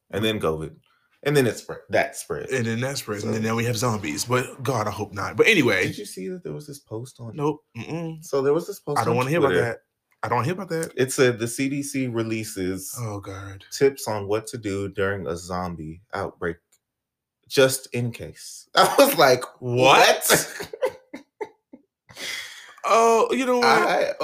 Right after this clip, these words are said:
Speaker 1: at first, I read it. I was like, "Maybe I'm just high."
Speaker 2: No.
Speaker 1: Then I was like, "I don't smoke."
Speaker 2: I'm leaving. I'm going home. I'm
Speaker 1: I was
Speaker 2: leaving.
Speaker 1: like
Speaker 2: I'm not recording more. This is stupid. I'm not doing this.
Speaker 1: I
Speaker 2: Like,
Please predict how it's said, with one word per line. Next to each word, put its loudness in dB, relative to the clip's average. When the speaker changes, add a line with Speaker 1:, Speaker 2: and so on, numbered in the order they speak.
Speaker 1:
at 4
first, 2
I 4
read 2
it. 0
I 0
was -6
like, -4
"Maybe -10
I'm -12
just -12
high." -4
Speaker 2:
No. 6
Speaker 1:
Then 4
I 4
was 0
like, 2
"I 0
don't -4
smoke." -2
Speaker 2:
I'm 6
leaving. 6
I'm 2
going 6
home. 2
I'm 4
Speaker 1:
I 6
was 6
Speaker 2:
leaving. 4
Speaker 1:
like 4
Speaker 2:
I'm 2
not 2
recording 2
more. -2
This -4
is 0
stupid. 4
I'm 2
not 0
doing 2
this. -6
Speaker 1:
I -2
Speaker 2:
Like, -6